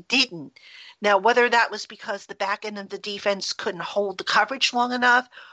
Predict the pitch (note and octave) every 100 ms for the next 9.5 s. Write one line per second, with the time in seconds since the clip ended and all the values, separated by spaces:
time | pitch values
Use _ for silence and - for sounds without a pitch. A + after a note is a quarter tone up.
0 | - - A3 G3 - A3 A3 G#3+ G#3 G3
1 | - - F#3+ - - - G3 - G3+ F#3
2 | F#3+ F#3+ G3 G#3+ - G3+ G3+ - A3+ G3+
3 | F#3 F3+ - A3 A3+ A#3 A#3 F#3 F3+ -
4 | G3 A#3 C4+ C4 B3 G#3+ - G3+ G3+ A3+
5 | A3 G3 F3+ - - _ _ _ _ -
6 | A3 A3+ A3 C4+ B3 A3 D3 C3+ - -
7 | G3 F#3+ F#3 - - - G3+ F#3+ G#3+ G3+
8 | A#3+ - - - - _ _ _ _ -
9 | - _ - B3 A#3+